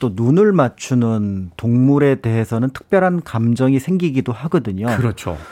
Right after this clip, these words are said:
Speaker 1: 그래서 지금처럼 반려라는 개념까지는 쓰지 않는다고 하더라도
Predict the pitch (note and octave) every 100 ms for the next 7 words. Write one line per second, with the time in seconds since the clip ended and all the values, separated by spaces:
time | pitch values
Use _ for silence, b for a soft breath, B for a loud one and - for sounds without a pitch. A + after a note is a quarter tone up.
0 | B - C3 C#3 - C#3 D#3 E3 E3 E3
1 | A2+ B2+ D3 G3+ G#3 F#3+ F#3 A#2+ B2+ B2+
2 | C3 B2+ C#3 - D3+ C#3 A2 B2 B2 A2
3 | E3+ - C3 G2+ F2+ D3+ A2